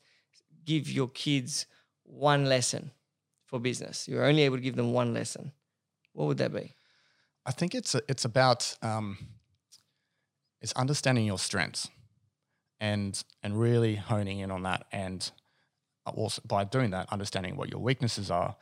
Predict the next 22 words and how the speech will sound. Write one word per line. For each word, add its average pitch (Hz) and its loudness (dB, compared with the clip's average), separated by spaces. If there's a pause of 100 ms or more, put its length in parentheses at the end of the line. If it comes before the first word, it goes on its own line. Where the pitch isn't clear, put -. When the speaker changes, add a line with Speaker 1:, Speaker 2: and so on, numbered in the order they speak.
(300)
Speaker 2:
and 104 -4
then 98 -4
finding 101 -2 (120)
the 101 -6
right 92 0
people - -12
to - -20
fill - -10
the 90 -6
gaps, - -4 (300)
'cause 117 -2
you 127 4
can't 135 4
do 110 0
everything 92 -2
yourself. - -8 (260)
And 107 -4
I 107 -2
have 107 -2 (280)
tried 90 0
to - -10
do 85 -6